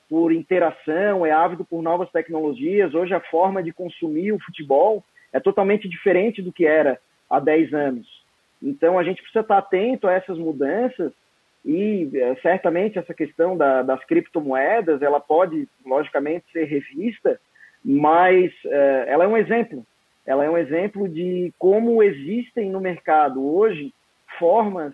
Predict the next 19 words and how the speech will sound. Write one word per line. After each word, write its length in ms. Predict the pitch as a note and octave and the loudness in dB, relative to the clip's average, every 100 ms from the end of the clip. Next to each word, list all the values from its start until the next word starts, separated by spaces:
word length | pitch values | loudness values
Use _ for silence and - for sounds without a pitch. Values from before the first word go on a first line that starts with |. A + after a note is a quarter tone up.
| _ - | _ -20
diferentes, 800 | D3 E3 - E3+ D#3 F#3 A3 - _ _ _ _ _ | -20 -12 -4 -2 0 -2 -4 -8 _ _ _ _ _
ah, 400 | - D3+ D3 D3 C#3+ | -4 0 0 0 -2
e 80 | E3 | -4
meios 360 | F3 A3 G3 | 0 0 -2
diferentes 680 | E3 - F#3 E3+ G3+ A3 - | -8 -2 0 0 -2 -4 -8
de 100 | E3 | -10
buscar 400 | E3+ F#3 - G3+ | -8 -8 -4 -2
recurso 760 | F#3+ F#3 - F#3 B3 G#3+ E3+ C3+ _ _ _ _ _ | 0 -2 -4 -4 -4 -6 -12 -14 _ _ _ _ _
que 100 | F#3 | -8
fujam 640 | - G3 A#3 G#3+ G3 F3+ | -2 2 4 4 2 2
daquela 420 | F3 E3+ F3 F#3 | 4 4 4 2
questão 520 | F3 E3+ E3 F3 F3+ F3 | 2 -2 -2 0 0 0
do, 520 | D#3 D3 C#3 C3 D#3 | 0 0 -2 -6 -8
do, 260 | C3 B2+ B2 | -6 -6 -2
do, 360 | C3+ B2 A#2 - _ _ - | 0 0 -2 -6 _ _ -2
do, 220 | C#3+ C#3 A#2+ B2 | 2 2 -2 0
da, 180 | C#3 B2+ | 2 4
das 240 | D#3 D#3+ | 2 2
receitas 640 | D3+ E3 - F#3 G#3+ F#3 | 0 0 2 2 2 -2